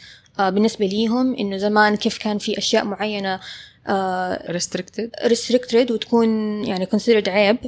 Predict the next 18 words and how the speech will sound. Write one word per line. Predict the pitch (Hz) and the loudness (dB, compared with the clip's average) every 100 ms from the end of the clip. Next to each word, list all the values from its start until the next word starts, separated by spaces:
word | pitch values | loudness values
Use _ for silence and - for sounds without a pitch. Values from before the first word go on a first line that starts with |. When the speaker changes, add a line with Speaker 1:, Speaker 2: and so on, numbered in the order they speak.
| 269 | -4
Speaker 1:
إنه | 202 | -4
نسويها، | 196 208 196 202 202 202 254 - - - - | -2 -4 -4 -4 -2 -2 -4 -8 -18 -8 0
ودحين | 214 - 285 302 330 330 - 233 | 0 4 6 6 6 2 -2 0
تغير | 226 226 220 190 196 - | 4 4 4 2 0 -8
المفهوم | - 180 190 - - 202 196 | -8 -8 -10 -10 -8 -8 -4
هذا | 202 196 214 | -2 2 2
وتغيرت | 226 208 240 233 190 185 | 2 2 4 4 4 2
ال-، | 185 196 | 0 0
آه، | 202 185 180 - | -2 -2 -6 -2
عقليات | 208 - 226 214 208 - - - - | -2 2 4 6 4 2 -12 -8 -4
المجتمع. | 196 196 190 - | -2 -4 -4 0
Speaker 2:
أو | 220 | 0
تقبل | - 226 302 233 190 | 2 2 2 2 2
المجتمع | 185 175 175 190 226 226 202 - | 2 2 -4 -2 0 0 -2 -4
لما | 180 185 185 | -4 -2 -2
كان | 185 - 202 | -2 0 0
يعتبر | 180 175 175 160 | -2 -4 -2 -2
عيب | 151 160 160 | -2 -4 -4